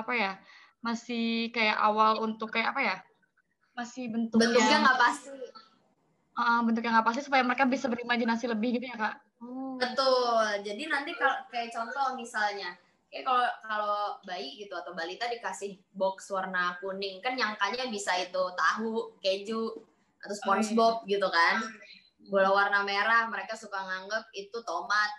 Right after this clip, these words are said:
Speaker 2: atau apa. Bahkan ketika kita masih kecil pun, kita suka nggak sih kayak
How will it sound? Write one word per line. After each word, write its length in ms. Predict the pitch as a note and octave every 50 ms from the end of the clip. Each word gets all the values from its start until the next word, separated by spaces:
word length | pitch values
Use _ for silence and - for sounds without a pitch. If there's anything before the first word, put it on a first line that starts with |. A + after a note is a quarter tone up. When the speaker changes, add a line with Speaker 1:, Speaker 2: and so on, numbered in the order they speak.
| - _
Speaker 2:
atau 240 | - F#3 F#3+ F#3 F#3
apa. 560 | F3 F3+ F3+ F3+ - G3 G3 G3 G3 F#3+ G3 - - _ _ _ _ _ _ _ _ _ _
Bahkan 320 | - F#3+ - B3+ C#4+ D4 D4
ketika 160 | - A#3 A3
kita 240 | G#3+ G3+ G#3 G#3 G#3
masih 240 | G3+ G3+ G#3 G#3 G3
kecil 320 | G3+ G3 G3 G3 F#3+ F#3+
pun, 240 | F#3+ B3+ C#4+ D4 C#4+
kita 300 | B3 A#3 A3 C4 C#4 C4+
suka 320 | C4+ - B3+ - C4 C4+ C4
nggak 160 | G#3+ G3 G3+
sih 160 | - - -
kayak 340 | - - G3 F#3+ - -